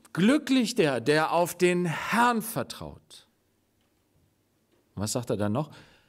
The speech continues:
„Verflucht ist der, der auf Menschen vertraut.“ Überall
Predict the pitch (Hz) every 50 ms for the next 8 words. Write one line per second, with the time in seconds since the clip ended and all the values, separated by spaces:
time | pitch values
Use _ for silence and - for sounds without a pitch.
0 | _ _ _ _ - - 160 165 160 - 240 285 330 330 269 - - 214 170 160
1 | - - 196 214 214 190 165 143 147 151 151 151 147 151 - - 135 135 131 131
2 | 127 131 - - 131 135 143 160 208 262 277 254 220 - - 170 147 - - 127
3 | 110 - - 104 87 76 73 - - - _ _ _ _ _ _ _ _ _ _
4 | _ _ _ _ _ _ _ _ _ _ _ _ _ _ _ _ _ _ _ _
5 | _ _ _ _ _ _ _ _ _ _ _ _ _ _ _ _ _ _ _ _
6 | _ _ _ _ _ _ _ _ _ _ _ _ - - - - - _ - 226
7 | 294 294 285 254 208 165 190 214 220 185 127 107